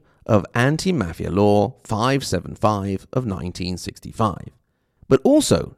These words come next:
to introduce a new article in the Penal Code, the four one six bis. This was a groundbreaking law. It prohibited those associated with the mafia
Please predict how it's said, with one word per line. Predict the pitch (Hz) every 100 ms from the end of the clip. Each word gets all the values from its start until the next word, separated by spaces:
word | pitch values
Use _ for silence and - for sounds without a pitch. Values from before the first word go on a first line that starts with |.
| -
to | 123
introduce | 131 165 170 110 82 -
a |
new | 113 117 214 -
article | 110 95 - 95
in | 117
the | 151
Penal | - 170 156
Code, | - 165 151 90 - - _ _ _ _ 101
the | 92 73 69
four | _ - 151 214 214
one | 135 127 139
six | - - -
bis. | - 95 87 - - - _ _ _ _ _ _ _ _ _ _ _ _
This | 139 143 - - - _ -
was | 123 123 -
a | 143
groundbreaking | 139 143 135 92 85 85 - 80 - - 87
law. | 90 82 - _ _ _ _ _ _ _ _ _ -
It | 135
prohibited | 147 131 156 151 160 139
those | 113 113 113
associated | 107 87 110 123 - 123 113 -
with | 95 92
the | 98
mafia | 127 139 143 143